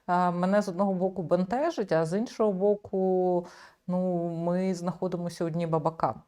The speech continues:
Знаєте, дуже точно н-, була назва нашого проєкту «День бабака», тому що, ну, ми просто у дні бабака. Тож давайте трошечки поговоримо на цю тему і зрозуміємо: ну, а що далі, а що далі?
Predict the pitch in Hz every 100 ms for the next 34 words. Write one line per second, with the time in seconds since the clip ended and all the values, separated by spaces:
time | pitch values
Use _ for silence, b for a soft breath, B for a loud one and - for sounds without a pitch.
0 | b b b - 170 220 262 190 160 -
1 | - 165 247 262 220 214 - 180 160 156
2 | 147 165 156 143 135 139 135 143 - 156
3 | 143 - 165 175 180 147 143 147 147 147
4 | - - 311 208 220 - 240 202 190 214
5 | 269 196 233 190 196 - 180 147 160 165
6 | 180 170 156 147 - 147 - 175 175 -
7 | 165 196 202 - 160 - - - 156 160
8 | 165 156 147 151 160 185 247 294 302 269
9 | B B B _ 202 214 240 254 233 180
10 | 175 165 165 175 208 202 175 160 156 -
11 | - 175 147 - - - - 180 147 -